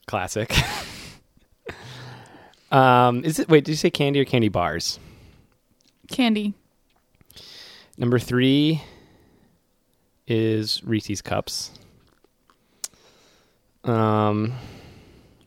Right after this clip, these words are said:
Speaker 1: number four is,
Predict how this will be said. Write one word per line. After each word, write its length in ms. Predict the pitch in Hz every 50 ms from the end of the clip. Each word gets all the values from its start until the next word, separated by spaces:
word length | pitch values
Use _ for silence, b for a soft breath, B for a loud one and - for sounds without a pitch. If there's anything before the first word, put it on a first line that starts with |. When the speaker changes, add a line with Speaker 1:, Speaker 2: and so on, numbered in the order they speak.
| B _ _ _ _ _ b b b b b b b b b _ _
Speaker 1:
number 200 | 120 113 110 110
four 680 | - - - - 139 139 135 143 143 147 160 180 180 b b b b b b b b _ _ _ _ _ _ _ _ _ _ - - _ _ _
is, 840 | - 135 127 127 127 127 123 123 127 123 120 117 - - - -